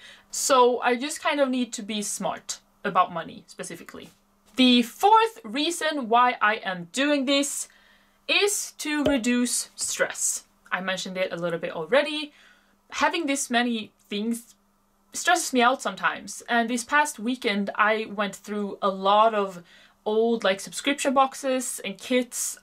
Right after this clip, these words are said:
A lot of my sticker kits come from subscriptions. Like, I've had the Happy Scrappy, uh, subscription kit for a couple of years, and then I subscribed to the sticker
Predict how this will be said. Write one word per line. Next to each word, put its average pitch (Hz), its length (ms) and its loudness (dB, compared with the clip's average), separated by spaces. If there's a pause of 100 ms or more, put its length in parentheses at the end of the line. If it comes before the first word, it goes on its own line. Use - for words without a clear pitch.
(200)
A 240 60 0
lot 302 200 4
of 311 80 2
my 277 120 0
sticker 233 280 -8
kits 226 260 -8
come 196 240 -6
from 190 140 -6
subscriptions. 180 760 -8
Like, 160 300 0 (280)
I've 175 160 -2
had 180 320 0
the 180 160 -12
Happy 180 280 -14
Scrappy, 226 640 -2 (320)
uh, 185 280 2
subscription 202 560 -6
kit 214 280 -4
for 185 300 2
a - 120 -6
couple 247 300 0
of 254 60 0
years, 226 460 0
and 190 480 -8
then 202 180 2
I 190 300 -2
subscribed 185 520 -2
to 202 100 -6
the 170 300 2 (540)
sticker 226 460 -4